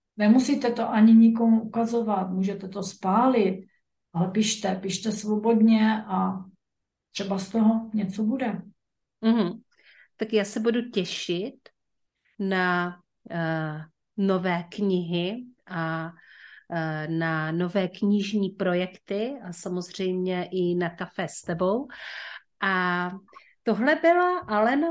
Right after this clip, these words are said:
Speaker 2: Vorlíčková, spisovatelka, literární koučka,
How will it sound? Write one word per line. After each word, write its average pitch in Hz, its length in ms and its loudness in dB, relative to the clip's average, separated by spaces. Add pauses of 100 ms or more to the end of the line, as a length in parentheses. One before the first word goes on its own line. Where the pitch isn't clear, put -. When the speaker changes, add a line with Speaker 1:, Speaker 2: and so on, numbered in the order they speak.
Speaker 2:
Vorlíčková, 196 1200 -6 (380)
spisovatelka, 170 1400 -6
literární 180 840 0
koučka, 175 960 -4